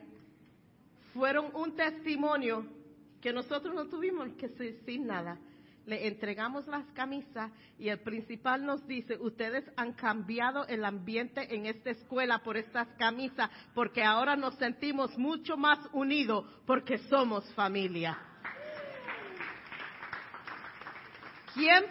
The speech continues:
pensó que año y medio después, o dos años, que mi esposo escogió esa frase para esta iglesia, que íbamos a estar en Puerto Rico, en una escuela que sirvió de bendición, ese refrán, "Somos familia"?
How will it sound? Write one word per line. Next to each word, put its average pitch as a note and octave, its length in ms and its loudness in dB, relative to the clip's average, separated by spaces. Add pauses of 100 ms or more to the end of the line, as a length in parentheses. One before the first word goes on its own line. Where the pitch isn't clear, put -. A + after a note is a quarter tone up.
pensó F4 800 6 (680)
que B3+ 300 6
año E4+ 360 8
y F#4 80 4
medio F4 420 8
después, C#4 680 4 (120)
o B3 120 0
dos D4+ 220 6 (100)
años, C4 460 6 (200)
que B3 140 2
mi B3 120 2
esposo C4 800 2 (200)
escogió C#4+ 840 4
esa D4 380 4
frase C#4+ 840 6
para B3 340 8
esta - 240 -2
iglesia, D#4 640 6
que B3+ 140 8
íbamos D#4+ 400 6
a E4 80 8
estar E4 280 8
en E4 120 8
Puerto C#4+ 400 6
Rico, D#4 440 6
en B3+ 100 4
una D#4 200 6
escuela E4+ 540 8
que C#4 160 2
sirvió C#4+ 400 4
de D#4 100 8
bendición, C4+ 680 4 (220)
ese B3 320 2
refrán, B3 460 2
"Somos A3 320 -4
familia"? F3+ 540 -2